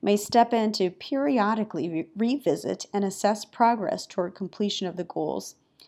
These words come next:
and compare the group's performance against its agenda. It's also important to check in between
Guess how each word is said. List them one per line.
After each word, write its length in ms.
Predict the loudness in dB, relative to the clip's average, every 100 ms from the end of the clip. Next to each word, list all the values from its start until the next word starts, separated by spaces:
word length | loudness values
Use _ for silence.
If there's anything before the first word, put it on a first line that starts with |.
| _ -2
and 160 | 0 2
compare 580 | -2 -4 0 2 4 2
the 100 | 0
group's 360 | 0 -2 -4
performance 640 | -8 -8 -6 -6 -6 -8 -6
against 680 | -4 -2 -2 -2 -4 -8 -14 -6
its 180 | -6 -4
agenda. 640 | -4 -2 0 0 -2 -8 _ _ _ -20 -20 -20 -20 _ _ _
It's 180 | 4 4 2
also 400 | 2 2 0 2
important 400 | 0 -2 -6 -4
to 80 | -4
check 320 | 0 0 0
in 340 | -4 -2 -2 -2
between 440 | -2 0 0 -2